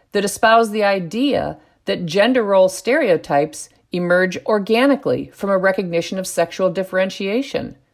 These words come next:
No requirement that materials be presented that discuss the possible ways gender role stereotypes may serve a healthy cultural function.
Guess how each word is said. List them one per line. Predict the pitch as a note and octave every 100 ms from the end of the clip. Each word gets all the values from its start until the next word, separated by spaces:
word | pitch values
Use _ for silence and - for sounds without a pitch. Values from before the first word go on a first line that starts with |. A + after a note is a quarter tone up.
| _ _ _ _ _ _ -
No | D3+ E3
requirement | E3 E3+ E3+ E3 F3 F3+
that | F#3+
materials | F#3 F#3 F#3 F3+ F#3+
be | F3 F#3
presented | F#3+ F3 F#3+ F#3+ F3
that | F#3
discuss | F#3 F3 F#3 F#3+ -
the | F#3
possible | F#3+ F#3+ F#3+ - F#3+
ways | F3 F#3 G#3 G3+ - _ _ D#3+
gender | C3+ F3+ F#3+ G#3
role | G3 G3 G3+
stereotypes | - G3+ A3+ G#3+ F3 F3 E3 E3 - _ _ -
may | E3+ G#3+ D4+
serve | - - D3 D#3+ F#3+
a | -
healthy | F3+ D#3 D#3 F3+
cultural | F3+ E3+ E3 G3 G3
function. | - A3+ B3 - C3+ C3